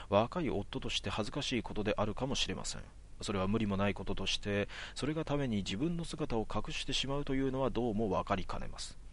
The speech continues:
ことにどちらかといえば快活な夫の性格として、そんなことはあり、ありそうに思えないのでございます。まして、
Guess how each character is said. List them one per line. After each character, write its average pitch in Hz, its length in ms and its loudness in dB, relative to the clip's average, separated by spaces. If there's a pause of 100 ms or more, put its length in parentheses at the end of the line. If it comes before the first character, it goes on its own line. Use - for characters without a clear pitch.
(400)
こ 139 140 0
と 170 100 0
に 110 380 2
ど 107 120 2
ち 143 100 -2
ら 139 80 2
か 127 80 -2
と 123 100 0
い 117 80 2
え 110 60 4
ば 95 140 2
快 117 200 0
活 127 220 -2
な 113 100 2
夫 107 220 -2
の 104 100 2
性 104 180 -2
格 - 220 -2
と 90 100 -4
し - 140 -2
て、 90 240 -2 (320)
そ 110 140 -2
ん 110 80 2
な 110 100 2
こ 110 80 -4
と 101 100 0
は 92 240 4
あ 95 60 2
り、 127 220 -2 (320)
あ 104 100 2
り 147 140 0
そ 131 240 0
う 95 40 0
に 110 140 0
思 123 260 -2
え 151 60 -2
な 123 120 0
い 107 60 2
の 120 100 -2
で 135 80 2
ご 78 120 -2
ざ - 140 0
い - 20 -4
ま - 100 -6
す。 - 220 -6 (300)
ま 127 140 2
し - 100 0
て、 107 260 6